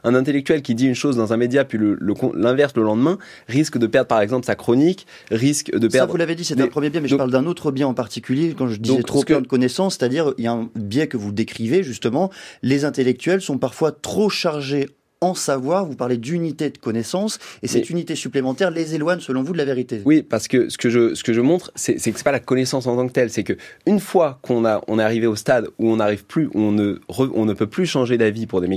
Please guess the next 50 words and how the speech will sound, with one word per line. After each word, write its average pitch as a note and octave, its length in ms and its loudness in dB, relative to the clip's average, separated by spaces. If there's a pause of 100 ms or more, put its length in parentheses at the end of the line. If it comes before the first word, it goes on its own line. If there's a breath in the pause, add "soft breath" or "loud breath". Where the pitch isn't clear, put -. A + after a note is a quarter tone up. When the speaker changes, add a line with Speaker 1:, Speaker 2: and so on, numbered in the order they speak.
Speaker 1:
raisons G2 180 -2
cognitives, A2 520 -2 (260 loud breath)
on C3 180 4
utilise, F#3 600 0 (100)
on, - 220 -2
les A2 160 2
informations A2 480 -2
qu'on A2+ 220 0
a E3+ 160 2 (320 loud breath)
pour F#3+ 260 2
se C3+ 120 -2
créer D3 440 0 (240 loud breath)
des, C#3 400 4
euh, G#2+ 160 4
bulles D#3 300 0
ré-, C3+ 160 2
des, A#2 240 2
des, A2+ 260 2
des, G#2+ 240 2
des G#2+ 140 2
billes D#3+ 180 2
rhétoriques D3 580 0 (260 loud breath)
contre F#3 300 2
les C3+ 120 4
contre-arguments. C#3 560 2 (200 loud breath)
On, A2+ 140 2
et A2+ 140 2
plus, G#3 380 0
et, B2+ 260 2
et A#2 40 4
puis C3 200 0
par B2 140 2
ailleurs, C3+ 180 4
il D#3 60 0
y C3 40 0
a A2+ 40 2
un G#2+ 60 0
biais B2+ 140 0
de C#3 60 -6
partialité C3+ 600 0
où C#3+ 80 2
on A#2+ 80 2
va A#2+ 360 2
avoir A#2 240 0
tendance D#3 380 0 (380 loud breath)
à, D3+ 360 4
euh, A2 140 6
lire E3+ 340 4
une B2+ 80 4
information B2+ 640 0